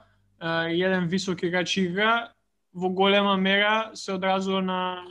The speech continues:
на тоа како Ламаркус Олдрич играше, Тим Данкан, цела таа некоја генерација. Нели, започнува со Тим, продолжува со Олдрич и, и со некои други играчи измеѓу.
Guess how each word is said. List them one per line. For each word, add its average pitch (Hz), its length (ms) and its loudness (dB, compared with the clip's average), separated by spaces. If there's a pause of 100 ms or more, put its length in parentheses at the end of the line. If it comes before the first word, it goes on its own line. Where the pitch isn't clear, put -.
на 180 180 -12
тоа 190 220 -2
како 190 280 -4
Ламаркус 196 520 -2
Олдрич 190 360 -2
играше, 185 560 -4
Тим 175 240 -2
Данкан, 180 460 -2 (280)
цела 185 320 0
таа 185 180 0
некоја 180 300 -2
генерација. 175 680 -2
Нели, 170 260 -2
започнува 202 540 0
со 185 140 -2 (140)
Тим, 220 400 2 (280)
продолжува 190 540 2
со 185 160 -2
Олдрич 185 540 0
и, 175 240 -4
и 170 40 -12
со - 180 -8
некои 180 340 -2
други 190 320 0
играчи 190 340 0
измеѓу. 214 560 0